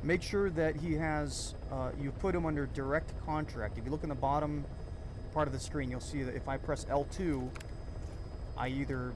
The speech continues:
put him on direct contract or don't put him on direct contract. And what that does is it stops him from being automatically placed in different units. It stops the game from switching his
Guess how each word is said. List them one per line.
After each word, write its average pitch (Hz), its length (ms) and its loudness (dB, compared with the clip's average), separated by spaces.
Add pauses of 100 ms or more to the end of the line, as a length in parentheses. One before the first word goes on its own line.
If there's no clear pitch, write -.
(140)
put 170 180 2
him 165 80 2
on 160 180 2
direct 151 360 2
contract 143 720 0
or 113 80 -2
don't 135 260 -2
put 123 80 -2
him 120 80 -2
on 110 140 -2
direct 113 280 -2
contract. 110 460 -4
And 110 100 -4
what 123 140 -2
that 123 220 0
does 135 340 2
is - 120 -2
it 123 120 -4
stops - 380 2
him 127 280 -2 (840)
from 143 140 2
being 139 180 0
automatically 139 720 2
placed 135 560 -2
in 123 200 -2
different 131 380 -4 (280)
units. 131 580 -2 (720)
It 139 100 -2
stops - 360 2
the 160 80 0
game 160 200 4
from 139 280 0
switching 139 680 -2 (320)
his 131 460 -2